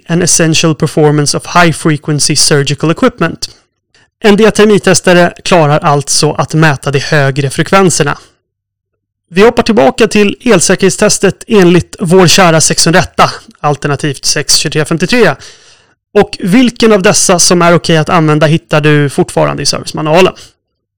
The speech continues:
Jag har plockat fram en servicemanual inför det här avsnittet. Och för att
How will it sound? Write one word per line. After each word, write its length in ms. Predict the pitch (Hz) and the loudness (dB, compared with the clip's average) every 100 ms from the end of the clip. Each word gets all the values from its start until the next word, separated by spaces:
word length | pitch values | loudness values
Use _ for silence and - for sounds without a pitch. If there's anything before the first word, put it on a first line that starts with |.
| _ | _
Jag 220 | 196 185 | -2 2
har 100 | 233 | 2
plockat 280 | 254 254 247 | 2 -2 0
fram 240 | 247 220 - _ _ | 2 0 -2 _ _
en 220 | 208 202 202 | 0 2 2
servicemanual 840 | 208 185 165 151 160 156 196 - | 2 2 2 0 0 2 0 -2
inför 200 | 202 - | -2 0
det 60 | 196 | 0
här 100 | 190 | 2
avsnittet. 600 | 185 - 175 - - - - _ _ _ | 0 0 0 -2 -4 -10 -18 _ _ _
Och 160 | - 190 | -2 2
för 160 | 208 | 4
att 280 | 208 202 - | 2 2 -4